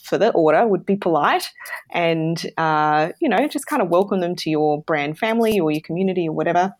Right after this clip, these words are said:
Um, you might invite them to your social media pages if you're really active on there, or you might ask for a review at this point. Um, or you, if the, if you have a product that people typically have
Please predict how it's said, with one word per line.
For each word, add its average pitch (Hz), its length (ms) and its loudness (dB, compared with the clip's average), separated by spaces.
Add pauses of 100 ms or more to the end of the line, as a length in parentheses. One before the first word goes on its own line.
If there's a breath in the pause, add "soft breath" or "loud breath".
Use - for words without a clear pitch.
(440 loud breath)
Um, 160 560 2 (220)
you 165 140 0
might 160 300 2
invite 165 320 -2
them 165 160 -2
to 165 160 -4
your 151 120 0
social 156 380 -4
media 247 340 4
pages 233 680 4
if 202 140 -6
you're 175 100 0
really 175 220 0
active 180 280 -2
on 165 140 0
there, 202 340 4
or 160 440 2
you 160 200 -2
might 160 480 -2 (100)
ask 156 320 -6
for 151 280 -2
a - 20 0
review 185 600 4 (120)
at - 160 -4
this 233 160 -2
point. 277 400 -2 (440 loud breath)
Um, 156 500 0
or - 240 0
you, - 280 -6 (140)
if - 160 -6
the, - 160 -6
if 180 200 -2
you 175 100 2
have 190 220 0
a 202 40 0
product 220 400 0
that 220 120 0
people 208 260 -2
typically 208 400 -2
have 180 200 -2